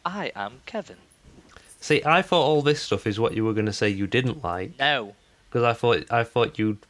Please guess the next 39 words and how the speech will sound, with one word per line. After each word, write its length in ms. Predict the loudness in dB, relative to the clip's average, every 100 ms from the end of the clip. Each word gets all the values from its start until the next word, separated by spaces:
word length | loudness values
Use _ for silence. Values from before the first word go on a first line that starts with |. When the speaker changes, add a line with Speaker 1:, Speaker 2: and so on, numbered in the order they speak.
| _ -2
Speaker 2:
found 280 | 0 0
the 60 | -4
fourth 340 | 0 0 0 0
wall 200 | -2 -2
breaking 400 | -4 -4 -6 -2
going 220 | -2 -2
too 200 | -4 -6
far, 320 | -2 0 0
but 140 | -4 -6
this 200 | -4 -2
is, 280 | -2 -4 -4
this 200 | 0 0
is 80 | 2
Speaker 1:
No, 60 |
Speaker 2:
what 100 | 2
I 80 | 2
Speaker 1:
I 40 | 2
Speaker 2:
wanted 380 | 2 0 -2 -2
through 180 | -2
the 60 | -2
Speaker 1:
wanted 160 | 0 2
Speaker 2:
whole 120 | 2
Speaker 1:
it. 40 | 0
Speaker 2:
series. 380 | 0 0 0
Speaker 1:
I 40 | -4
wanted 320 | -6 -6 -4
it, 100 | -4
I 80 | -4
just 260 | -6 -10 -6
felt 320 | -2 -2 -2
like 300 | -6 -10 -10
the 100 | -12
rest 380 | -6 -6 -6 -12
of 120 | -10
the 120 | -6
episode 460 | -6 -6 -6 -6 -8
was 140 | -14
too 280 | -12 -12 -12
mundane. 840 | -14 -16 -14 -10 -8 -10 -14 -18